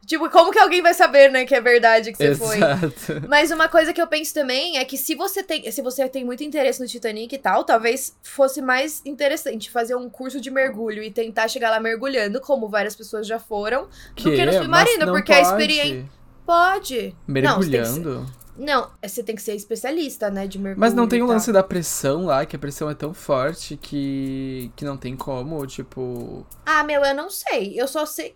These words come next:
Speaker 1: será que todas as pessoas que foram pra lá era de submarino?
Speaker 2: É, eu
Speaker 1: Porque
Speaker 2: acho.
Speaker 1: o, o cara que fez o filme do Titanic foi pra lá trinta e quatro vezes?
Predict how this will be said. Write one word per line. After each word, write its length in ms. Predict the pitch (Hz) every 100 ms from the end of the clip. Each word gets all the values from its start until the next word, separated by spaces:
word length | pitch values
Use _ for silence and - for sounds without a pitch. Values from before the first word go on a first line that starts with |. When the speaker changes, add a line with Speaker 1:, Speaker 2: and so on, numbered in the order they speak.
| 277
Speaker 1:
será 200 | 339 440
que 120 | -
todas 320 | - 226 403
as 100 | 415
pessoas 260 | 330 269 262
que 80 |
foram 240 | - 240 226
pra 200 | 226 214
lá 180 | 196 208
era 140 | 208
de 100 | 208
submarino? 800 | - 196 190 190 180 165 202 285 -
Speaker 2:
É, 300 | 135 131 131
eu 40 | 151
Speaker 1:
Porque 160 | 320
Speaker 2:
acho. 420 | 302 175 180 -
Speaker 1:
o, 480 | 330 381 370 - 311
o 60 | 339
cara 320 | 359 349 359
que 120 | 359
fez 280 | 339 339 320
o 80 | 339
filme 200 | 339 311
do 80 | 320
Titanic 400 | - 339 320 -
foi 140 | 330
pra 140 | 330
lá 100 | 320
trinta 340 | 320 349 359 381
e 60 |
quatro 340 | 359 330 311 320
vezes? 640 | 311 349 440 539 - -